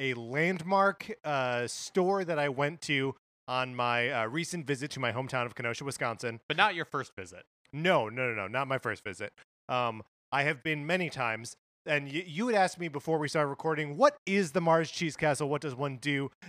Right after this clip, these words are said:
Speaker 1: Because the name conjures, what does it conjure? Like, uh, c-, a castle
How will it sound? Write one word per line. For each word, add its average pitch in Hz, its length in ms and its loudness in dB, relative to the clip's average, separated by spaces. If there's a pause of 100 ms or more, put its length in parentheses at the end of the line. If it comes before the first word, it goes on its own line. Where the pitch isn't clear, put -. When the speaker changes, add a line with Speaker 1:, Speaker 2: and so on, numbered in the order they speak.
(100)
Speaker 1:
Because 208 200 -4
the 233 120 0
name 262 380 2
conjures, 202 800 0 (180)
what 226 240 6
does 185 160 0
it 165 160 -2
conjure? 113 500 -2 (300)
Like, 165 300 2 (260)
uh, 147 540 4 (260)
c-, - 100 -20
a 156 160 0
castle 202 600 2